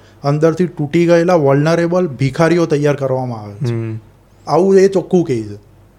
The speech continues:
Speaker 1: ને છે, હકીકત તો છે જ.
Speaker 2: આપણે અત્યારે કોઈ બી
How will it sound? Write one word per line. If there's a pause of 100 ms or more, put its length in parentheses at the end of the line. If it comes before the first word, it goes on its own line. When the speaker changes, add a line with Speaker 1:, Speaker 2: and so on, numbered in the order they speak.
Speaker 1:
ને
છે,
હકીકત
તો
છે
જ. (1000)
Speaker 2:
આપણે
અત્યારે
કોઈ
બી